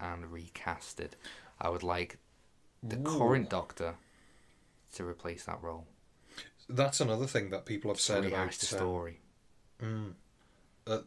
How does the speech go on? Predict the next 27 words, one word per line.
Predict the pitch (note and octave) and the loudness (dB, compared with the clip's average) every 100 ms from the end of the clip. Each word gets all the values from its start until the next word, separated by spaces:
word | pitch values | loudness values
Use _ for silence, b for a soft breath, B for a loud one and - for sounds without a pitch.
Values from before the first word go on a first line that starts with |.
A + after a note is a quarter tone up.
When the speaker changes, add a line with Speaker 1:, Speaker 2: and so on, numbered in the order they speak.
| - | -6
Speaker 2:
there's | A2 A2 | 0 2
a | G#2+ G#2+ G2+ F#2 | 4 4 2 2
bit | A2+ | 2
of | G#2 | 4
a | |
debate | G2+ G#2 G#2 G2+ G#2 | 0 2 4 4 -2
at | |
the | G2+ | -2
minute | G2 F#2+ G#2 | -4 -4 0
whether | G2+ F#2+ G2+ G2 F#2+ b b b | 0 0 0 0 -2 b b b
missing | A2+ A#2+ A#2+ B2+ A2 G#2+ | 0 2 4 2 2 2
stories | - A#2 G#2+ G#2 F#2 F#2 F2 - - - | 4 6 6 4 2 0 -2 -2 -2 -4
Speaker 1:
Hmm. | G2+ F#2+ F2+ b b _ | -6 -6 -10 b b _
Speaker 2:
should | - - A2+ - | 2 2 2 2
be, | G2+ G2 F#2 - - - - - - - _ _ - - | 2 2 -2 -10 -18 -20 -20 -20 -20 -20 _ _ -20 -20
like, | - - A2 - | -10 -8 -8 -4
remade. | G2+ G#2 G2+ G#2+ A2+ F#2+ F2+ - - - - - | 0 2 2 2 2 0 -4 -10 -12 -20 -20 -4
Speaker 1:
Yes, | G#2+ G2 - - - - _ - - | -2 -2 -2 -8 -10 -18 _ -12 -2
I | G2+ | 0
reckon, | F#2+ F2+ - F#2+ | 2 0 -2 -4
and | F#2 | -4
I've | F2+ | 0
had | G2+ F#2 | 0 0
some | - F#2 | -6 -6
thinking | - G2+ G2+ | -4 -4 -4
about | F2 E2+ - | -6 -6 -4
this, | F2+ - | -8 -10